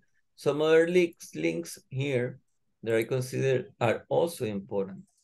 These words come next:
Okay, now, pay special attention to this conversation. What are we trying to do? Well, we're gonna, we're, we're trying to see different, I mean, contexts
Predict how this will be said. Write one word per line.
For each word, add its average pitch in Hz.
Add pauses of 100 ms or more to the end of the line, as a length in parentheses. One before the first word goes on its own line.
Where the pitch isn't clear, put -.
(1080)
Okay, 127
now, 147 (960)
pay 185
special 180
attention 175
to 123
this 110
conversation. 101
What 127
are 147
we 160
trying 170
to 185
do? 220
Well, 127
we're 135
gonna, 165 (100)
we're, 143
we're 156
trying 185
to 220 (300)
see 139
different, 226 (460)
I 123
mean, 135
contexts -